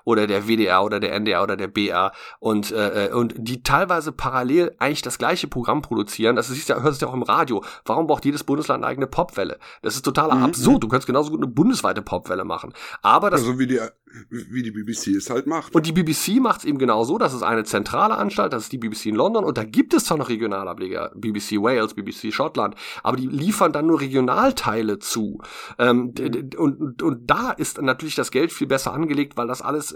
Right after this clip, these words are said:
Speaker 1: nur an eine Sache verschw-, in Anführungsstrichen verschwendet wird. Die, die, in Deutschland zahlen wir acht Milliarden an Gebühren fürs Fernsehen,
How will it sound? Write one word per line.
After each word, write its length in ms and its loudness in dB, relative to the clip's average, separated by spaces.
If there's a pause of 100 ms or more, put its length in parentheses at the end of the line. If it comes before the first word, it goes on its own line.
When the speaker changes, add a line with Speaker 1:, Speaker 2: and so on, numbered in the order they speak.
Speaker 1:
nur 280 2
an 120 2
eine 300 0
Sache 260 2
verschw-, 460 -4
in 160 2
Anführungsstrichen 480 0
verschwendet 480 2
wird. 140 -2 (280)
Die, 120 2
die, 100 -4
in 200 4
Deutschland 400 2
zahlen 280 -4
wir 200 -4
acht 240 -6
Milliarden 580 0
an 200 -2
Gebühren 420 0
fürs 200 -4
Fernsehen, 420 0